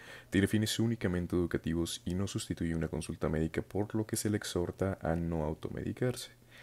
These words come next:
El uso y la dosificación de cualquier fármaco siempre debe de ser indicada por un médico. Un ejemplo de una dosis en adultos sería de siete punto cinco a quince miligramos cada veinticuatro horas, sabiendo que la dosis máxima es quince miligramos al día.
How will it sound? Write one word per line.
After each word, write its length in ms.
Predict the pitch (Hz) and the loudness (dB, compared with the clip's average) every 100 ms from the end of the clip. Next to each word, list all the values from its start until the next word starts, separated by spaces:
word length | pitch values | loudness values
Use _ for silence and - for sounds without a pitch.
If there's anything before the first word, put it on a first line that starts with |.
| - - - | -20 -20 -6
El 140 | - 87 | 0 2
uso 160 | 98 | 6
y 40 | 104 | 8
la 100 | 95 | 8
dosificación 580 | 87 - 82 76 82 85 | 6 2 -2 0 2 0
de 80 | |
cualquier 300 | - 85 80 | 0 0 0
fármaco 440 | - 110 107 113 110 | 2 0 2 -2 -4
siempre 480 | - 113 113 107 101 | -2 0 0 0 2
debe 220 | 98 92 | 4 4
de 100 | 76 | 2
ser 200 | - 82 | 2 0
indicada 420 | 78 - 67 69 | 0 0 0 0
por 120 | - | -2
un 140 | 78 82 | -2 0
médico. 460 | 92 92 - - - - - - - - - - - - | 0 -2 -8 -16 -20 -20 -20 -20 -20 -20 -20 -20 -20 -6
Un 60 | 85 | 2
ejemplo 300 | 85 82 85 | 2 6 6
de 80 | 85 | 6
una 80 | |
dosis 340 | 87 113 - 117 | 4 2 0 0
en 100 | 120 | 2
adultos 420 | 127 117 110 110 | 2 2 0 0
sería 260 | 92 87 87 | 2 2 4
de 240 | 87 85 - - | 4 2 -2 -10
siete 260 | - 95 - | -2 -2 -2
punto 320 | - 92 - | -4 -6 -4
cinco 540 | 95 123 104 - 110 - | -2 0 -2 -2 -6 -4
a 220 | 92 98 | -2 -2
quince 360 | - 85 - 92 | 0 0 0 0
miligramos 540 | 85 80 80 80 78 | 2 2 0 0 -2
cada 260 | - 76 69 | 0 2 2
veinticuatro 680 | 71 - - - - 87 | -2 -6 -4 -4 -2 0
horas, 240 | 110 101 - | 2 0 -2
sabiendo 580 | - 87 95 98 104 107 | -4 -2 0 -2 -2 -4
que 140 | 92 | 0
la 120 | 87 | 0
dosis 360 | 90 92 107 120 | 0 -2 -2 -2
máxima 560 | 127 95 - 87 87 - - - - - - | -2 -2 -2 -2 -2 -6 -20 -20 -20 -8 4
es 280 | 104 - | 6 6
quince 420 | - 101 98 - 107 | 2 0 0 -2 -2
miligramos 640 | 98 80 69 50 57 - | 0 0 0 -2 -4 -6
al 120 | 78 85 | -4 0
día. 320 | 95 95 | 0 0